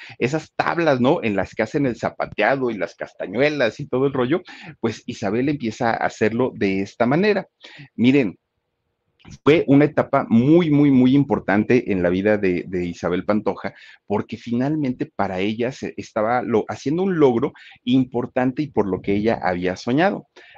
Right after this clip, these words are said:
Pero desafortunadamente para ella, ese año que hizo su debut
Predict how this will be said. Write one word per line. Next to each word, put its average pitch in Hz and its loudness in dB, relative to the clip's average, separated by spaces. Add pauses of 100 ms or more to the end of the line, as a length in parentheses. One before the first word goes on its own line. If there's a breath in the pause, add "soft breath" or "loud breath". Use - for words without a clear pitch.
(140)
Pero 127 4
desafortunadamente 135 -2
para 101 -4
ella, 107 -2
ese 170 -2
año 127 0
que 98 -4
hizo 95 -6
su 104 -12
debut 92 -6